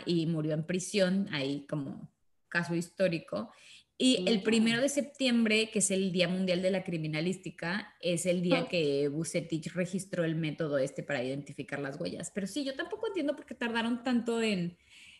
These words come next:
Speaker 1: en hacer el link. Creo que no, creo que nunca pensaron que se podía hacer como un, este,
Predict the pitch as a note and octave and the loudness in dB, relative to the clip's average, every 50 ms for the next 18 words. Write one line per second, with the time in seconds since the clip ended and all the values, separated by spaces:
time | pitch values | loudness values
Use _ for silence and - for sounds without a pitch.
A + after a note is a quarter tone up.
0 | _ _ - G#3 G#3+ G3+ G3 G#3 G#3 G3+ G#3 A3 A3+ A3 G#3+ G#3+ G#3+ G#3+ - - | _ _ 0 2 4 4 4 4 2 2 2 4 4 4 4 4 4 2 0 0
1 | - C4 B3 B3 B3 E4+ E4+ E4+ F4+ F4+ E4 D4+ C4+ - - - - D4 E4 E4 | 4 4 6 6 4 2 0 0 0 0 0 0 0 -2 -2 0 0 0 0 0
2 | G#4+ G#4+ G#4+ G#4 - G#4+ G#4+ G#4+ F#4 D#4+ - - A#3+ A#3 B3 C4 C4 C#4 B3+ A#3 | 0 -2 -2 -2 -2 0 0 2 2 2 2 2 2 4 2 2 2 2 2 2
3 | G3 - G3 F#3 G3 G3+ G3 G3 G3+ G#3 - - - G3 G3+ G3+ - A3 A3 A3 | 2 2 2 4 6 6 8 8 8 6 4 4 4 2 2 0 2 4 4 6
4 | G#3 F#3+ F3+ F3+ F3+ F3+ F#3 F#3+ F#3+ G3 G3 G3 G3 - - G3 G3+ G3 - - | 6 6 6 4 4 6 6 6 6 6 6 4 2 0 0 0 0 0 -2 -6
5 | - - F3+ F3 D#3+ D3 C3+ B2 A#2+ - - - - F3 | 0 4 6 6 6 6 4 4 2 2 0 -2 -8 -12